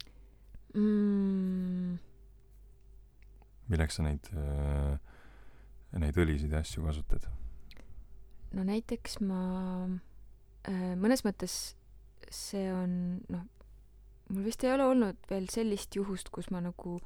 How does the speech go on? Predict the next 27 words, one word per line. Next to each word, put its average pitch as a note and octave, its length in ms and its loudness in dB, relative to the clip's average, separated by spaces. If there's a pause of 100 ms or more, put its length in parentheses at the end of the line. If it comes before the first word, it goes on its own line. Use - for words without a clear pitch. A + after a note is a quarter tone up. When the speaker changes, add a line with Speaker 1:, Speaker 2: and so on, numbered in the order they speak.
(360)
Speaker 1:
mingi F3+ 260 0
reaalse F#3 800 2
häda F#3 360 -2 (120)
vastu E3 420 -10
pean, F3 560 -6
äh, F3+ 120 -8
midagi F3+ 320 -6
kasutama. F#3 640 -8 (240)
Speaker 2:
Mhm. D#2 340 4 (340)
Speaker 1:
No A3+ 60 6
võib-, C4 220 6
jah, G#3+ 240 8
ei, G3+ 180 8
siiski G#3+ 320 0
mul G3 160 0
on G3 80 2
olnud G3 240 2
see B3 180 2
kogemus, F3+ 400 0
et - 220 -4
kui F3+ 260 -4
ma F3 540 -2 (540)
olen F#3 220 4
vahest G3+ 440 2 (840)
enne G3+ 200 6
etendust - 500 -4 (120)
väsinud A3 480 -2